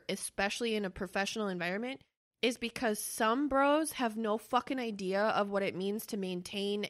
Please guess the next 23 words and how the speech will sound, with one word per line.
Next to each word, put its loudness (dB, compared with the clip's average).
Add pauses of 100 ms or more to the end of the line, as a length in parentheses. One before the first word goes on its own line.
a -2
clean -4 (420)
facial 2
hair. -6 (440)
Like, 0
they 6
don't 2
know 4
what 4
it 2
means -2
to -8
keep -6
their 0
beard 0
clean. -2
They 2
don't 0
wash 4
their 0
face. 0
They 0
don't -2